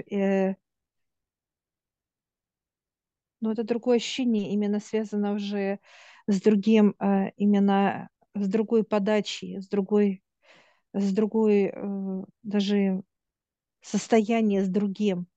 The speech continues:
У них он ликует, а потом раз, ему хочется плакать.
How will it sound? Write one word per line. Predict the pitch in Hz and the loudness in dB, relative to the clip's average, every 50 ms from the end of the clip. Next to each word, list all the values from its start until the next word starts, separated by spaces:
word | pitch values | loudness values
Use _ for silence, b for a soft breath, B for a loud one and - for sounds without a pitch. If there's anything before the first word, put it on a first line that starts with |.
| _ _ _ _ _ _ _ _ _ _ _ _ _ _ _ _ _ _ _ _ _ _ _ _ _ _ _ _ _ _ _ _ _ _ _ _ _ _ - | _ _ _ _ _ _ _ _ _ _ _ _ _ _ _ _ _ _ _ _ _ _ _ _ _ _ _ _ _ _ _ _ _ _ _ _ _ _ -4
У | 208 | -2
них | 214 220 233 226 220 - | 0 2 2 0 -2 -2
он | 233 220 220 202 | -2 -2 0 0
ликует, | - 208 208 247 226 _ - 285 285 269 220 190 170 - | -2 -2 -2 -2 -2 _ -6 -6 -4 -2 -2 -4 -4 -6
а | - - | -18 -12
потом | - 214 214 - 220 214 220 | -10 -10 -6 -4 -4 -4 -2
раз, | 233 247 254 - - | -2 -2 -4 -4 -4
ему | 208 202 202 202 | -4 -2 -2 -2
хочется | 196 - 208 196 - - - - | -4 -6 -8 -10 -10 -8 -8 -8
плакать. | 180 - 202 190 185 180 - 185 175 _ - | -8 -4 -4 -4 -4 -4 -8 -12 -16 _ -20